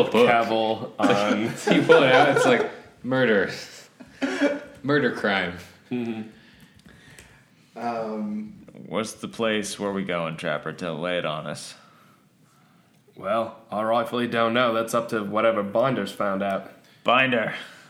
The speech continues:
Speaker 3: All I can say is it's likely the House of Night. These things will take time.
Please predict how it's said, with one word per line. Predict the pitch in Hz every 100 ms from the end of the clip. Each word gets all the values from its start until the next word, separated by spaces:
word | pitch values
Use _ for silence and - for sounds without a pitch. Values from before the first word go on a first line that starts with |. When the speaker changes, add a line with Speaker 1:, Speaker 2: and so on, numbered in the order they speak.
| - _
Speaker 3:
All | 101 101
I | 107
can | 104 98
say | - 101 104
is | 98
it's | - -
likely | 92 95 98
the | 95
House | 98 90 -
of | 90 92
Night. | 95 92 - -
These | 95 -
things | 101 92 -
will | 90
take | - - -
time. | - 85 90 - -